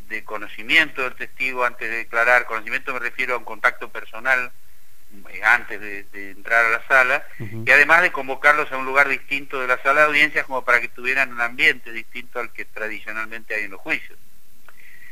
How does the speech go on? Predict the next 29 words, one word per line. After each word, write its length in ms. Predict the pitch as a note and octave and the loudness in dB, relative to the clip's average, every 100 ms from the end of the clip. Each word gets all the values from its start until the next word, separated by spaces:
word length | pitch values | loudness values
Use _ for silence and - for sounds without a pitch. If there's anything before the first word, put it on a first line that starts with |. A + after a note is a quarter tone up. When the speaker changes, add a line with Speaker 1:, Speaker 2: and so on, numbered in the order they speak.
| - - - | -8 -8 -8
Speaker 1:
Y 120 | F3+ | -4
básicamente 720 | F#3 C#4 - A3 G3+ G3+ G3+ F#3+ | 6 6 4 0 2 2 0 0
otra 200 | E3+ E3+ | 4 4
cosa 300 | G3+ F#3+ F#3 | 2 0 6
más 220 | E3 D3 | 8 8
que 140 | - D3 | 4 -6
fue, 560 | - F#3 F#3 F3+ E3 - | -2 6 8 8 6 -2
tuvo 220 | F3+ F3 | -4 -2
que 140 | E3 | 0
ver 240 | D#3+ F3 E3+ | 2 2 0
con, 960 | D#3+ D#3 D3+ D3 C#3 C3+ C3 B2+ B2+ - B2+ | -2 -2 -2 -8 -8 -8 -8 -8 -8 -6 -2
a 60 | C3 | 2
las 180 | C3 - | 0 2
pocas 300 | A3+ A3+ F3+ | 2 4 2
semanas 540 | - D#3 C#3+ A#2+ B2 B2+ - - - | 0 4 6 6 4 0 -4 -8 -6
de 140 | A2+ | -4
la 160 | A2 A2 | -2 -4
desaparición, 920 | G#2+ G#2+ A2 A2+ - E3 C#3+ C#3 C3+ - - - - - - - | -4 -6 -6 -6 -6 -2 -2 -2 -6 -8 -8 -6 -6 -6 -6 -6
que 80 | A#2+ | 2
también 320 | A2 C3 D#3+ | 4 6 6
habían 240 | D3 C#3 | 6 4
comenzado 340 | B2+ B2 C3+ C#3 | 2 -2 2 2
las 160 | C3 | 2
amenazas 640 | B2+ B2 C3 C#3 - A#2+ B2 - - | 0 0 4 4 2 -2 -4 -6 -8
a 60 | |
los 100 | G2+ | -8
jueces, 460 | - D#3 C#3+ - B2+ - - | 0 2 2 0 -8 -8 -6
yo 240 | G2+ G#2 | -6 -6
había 260 | G#2+ G#2 | -4 -6